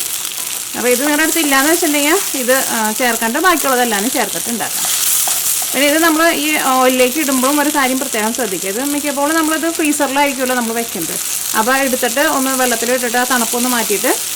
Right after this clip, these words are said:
വെള്ളം ഉണ്ടെന്ന് വെച്ചിട്ടുണ്ടെങ്കിൽ വെള്ളം ഒന്ന്, ആ, തുടച്ച് കളഞ്ഞിട്ട്, അതിന് വേണ്ടിയിട്ട് ഞാൻ ആ ടവലിലിട്ടുണ്ടായിരുന്നില്ല, പേപ്പർ ടവലിലിട്ടുണ്ടായിരുന്നത്.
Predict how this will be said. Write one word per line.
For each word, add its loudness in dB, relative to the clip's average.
വെള്ളം 4
ഉണ്ടെന്ന് 4
വെച്ചിട്ടുണ്ടെങ്കിൽ 0
വെള്ളം 2
ഒന്ന്, 0
ആ, 0
തുടച്ച് 2
കളഞ്ഞിട്ട്, 0
അതിന് 2
വേണ്ടിയിട്ട് 0
ഞാൻ 2
ആ 4
ടവലിലിട്ടുണ്ടായിരുന്നില്ല, 0
പേപ്പർ -2
ടവലിലിട്ടുണ്ടായിരുന്നത്. -2